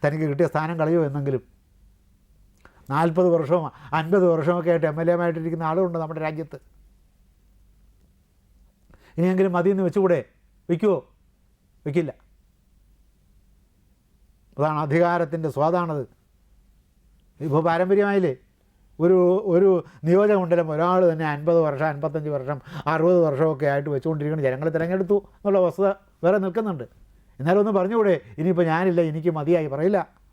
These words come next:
ആരും. "ചത്താൽ എൻ്റെ ജഡത്തെ കൊണ്ടുപോയി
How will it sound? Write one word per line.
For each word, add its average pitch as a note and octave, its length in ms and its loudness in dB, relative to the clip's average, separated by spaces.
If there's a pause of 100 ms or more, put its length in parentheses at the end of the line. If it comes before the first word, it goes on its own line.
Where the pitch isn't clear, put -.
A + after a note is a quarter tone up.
(200)
ആരും. C3 200 -8 (2000)
"ചത്താൽ G#3+ 440 0
എൻ്റെ G3+ 180 -2
ജഡത്തെ G3 460 2
കൊണ്ടുപോയി G3+ 480 2